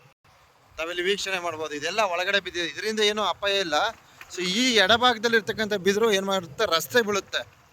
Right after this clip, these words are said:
So, ರಸ್ತೆ ಬೀಳೋದ್ರಿಂದ ವಾಹನ ಸಂಚಾರಕ್ಕೆ ಸಮಸ್ಯೆಗಳು ಉಂಟಾಗುತ್ತೆ. ನೋಡಿ, ಇದೆಲ್ಲ ರಸ್ತೆ ಬಿದ್ದಿರೋದು, ಇದನ್ನೆಲ್ಲ ಸೈಡ್ಗೆ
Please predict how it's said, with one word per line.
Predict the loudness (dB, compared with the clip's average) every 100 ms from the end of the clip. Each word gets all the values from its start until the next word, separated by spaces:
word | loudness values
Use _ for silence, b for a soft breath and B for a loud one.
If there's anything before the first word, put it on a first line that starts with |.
| -20 -20 -20 _ _ _ _ -20 -20 -20 -14 -6
So, | -2
ರಸ್ತೆ | -2 2 2
ಬೀಳೋದ್ರಿಂದ | 4 2 2 -2 2 2 2 -4 -10 -20 -20 -6 -2
ವಾಹನ | 0 0 -2
ಸಂಚಾರಕ್ಕೆ | -4 -6 -4 -4 -4 -2 0 0
ಸಮಸ್ಯೆಗಳು | -2 -2 -2 -2 0 0
ಉಂಟಾಗುತ್ತೆ. | -2 -14 0 2 4 0 -4 -10 -14 -16 -6
ನೋಡಿ, | -2
ಇದೆಲ್ಲ | 2 4 6
ರಸ್ತೆ | 4 2 -2
ಬಿದ್ದಿರೋದು, | -2 -2 -2 -4 -6 -18 -20 -18 -12
ಇದನ್ನೆಲ್ಲ | -4 0 2 4
ಸೈಡ್ಗೆ | 4 2 2 2 0